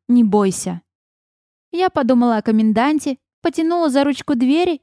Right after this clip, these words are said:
и обнаружила по ту сторону порога большую комнату, наполненную снующими людьми.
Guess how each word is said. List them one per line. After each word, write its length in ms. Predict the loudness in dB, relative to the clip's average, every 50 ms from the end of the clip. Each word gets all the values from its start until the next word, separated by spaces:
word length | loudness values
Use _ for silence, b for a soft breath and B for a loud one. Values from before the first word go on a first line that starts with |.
| _ -4
и 100 | -2 0
обнаружила 640 | 0 2 2 2 2 2 2 0 0 0 0 0 0
по 160 | -2 -4 -4
ту 120 | -4 -6
сторону 400 | -6 -2 -2 0 0 2 0 0
порога 380 | 0 0 0 2 0 0 0 -2
большую 480 | -2 -2 -2 -2 -2 -2 -2 -2 -2 -2
комнату, 460 | 0 -2 -2 0 -2 -2 -2 0 0
наполненную 640 | 0 0 0 0 0 2 2 2 2 2 2 0 -2
снующими 600 | -2 -2 0 0 0 0 -2 -2 0 0 2 2
людьми. 540 | 2 2 0 2 2 0 0 0 -4 -8